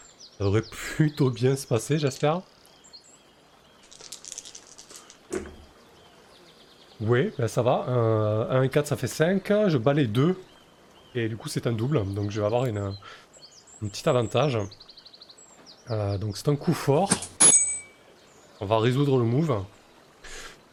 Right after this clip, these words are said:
Sur un coup fort, vos alliés et vous pouvez chacun retenir deux options. Dans la même catégorie, ci-dessous.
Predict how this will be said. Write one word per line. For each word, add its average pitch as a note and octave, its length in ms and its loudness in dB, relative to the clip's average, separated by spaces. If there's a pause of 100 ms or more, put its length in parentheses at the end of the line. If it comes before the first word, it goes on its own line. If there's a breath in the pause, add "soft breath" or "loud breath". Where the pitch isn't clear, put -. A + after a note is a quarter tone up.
Sur D#3+ 120 2
un F#3 80 4
coup F3 140 -4
fort, G3 260 2
vos D3+ 220 2
alliés E3 160 4
et F3+ 40 4
vous D3+ 200 -2
pouvez D#3+ 300 0
chacun E3+ 400 0
retenir E3 460 2
deux D3+ 180 2
options. A#2 340 -2 (580)
Dans A2+ 80 0
la A#2 60 0
même C#3+ 140 0
catégorie, C3 520 -2 (540)
ci-dessous. - 320 -8